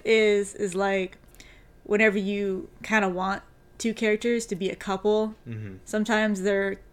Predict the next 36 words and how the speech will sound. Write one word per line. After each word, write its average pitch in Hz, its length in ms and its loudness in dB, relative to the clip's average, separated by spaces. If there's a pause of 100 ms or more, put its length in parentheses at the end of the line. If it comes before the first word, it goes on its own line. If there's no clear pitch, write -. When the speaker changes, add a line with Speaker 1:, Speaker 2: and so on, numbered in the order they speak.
(240)
Speaker 1:
um, 185 380 -2 (260)
established, 185 540 -2
sometimes 175 320 -10
they're 165 100 -12
not. 185 480 -2 (240)
Sometimes 190 280 -4
it's 190 140 -4
just, - 160 -8
like, - 100 -12
a 170 60 -16
fan 190 360 -6
thing. 185 480 -4 (500)
Uh, 196 180 6
we 214 60 0
talked 269 240 0
more 202 180 2
about 202 260 4
it 202 320 0
in 190 640 -2
our 185 220 -2
previous 196 340 -4
episode 196 540 -2 (100)
about 190 540 -4 (260)
ships - 420 -6
and 190 180 -8
fan 190 180 -8
fiction. 330 460 -8
Speaker 2:
Yes. - 240 0
Speaker 1:
So 208 100 2
if 196 180 0
you 208 140 0
want 196 260 -2 (300)
to 233 80 -4
know 214 140 2
more 202 300 2
about 202 380 4